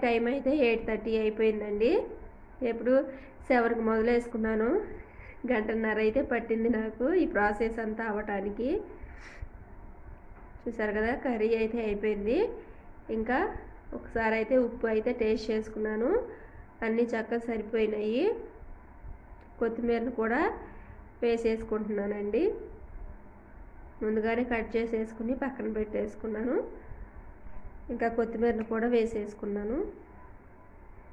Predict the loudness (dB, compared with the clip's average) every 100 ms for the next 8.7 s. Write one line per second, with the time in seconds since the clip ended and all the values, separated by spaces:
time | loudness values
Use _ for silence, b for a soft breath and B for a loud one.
0 | -20 -18 -6 -2 2 2 2 2 2 0
1 | -2 B B B -20 -6 -2 0 2 2
2 | 2 0 2 0 -2 0 2 0 0 B
3 | B -16 -12 -4 0 0 0 0 0 2
4 | 0 2 0 2 2 2 0 0 0 0
5 | 0 -2 -4 -2 0 2 0 2 2 2
6 | 2 -2 -4 -2 0 0 -2 -12 -18 -20
7 | -18 -16 -16 -18 B B B B -4 0
8 | 0 0 2 2 2 2 2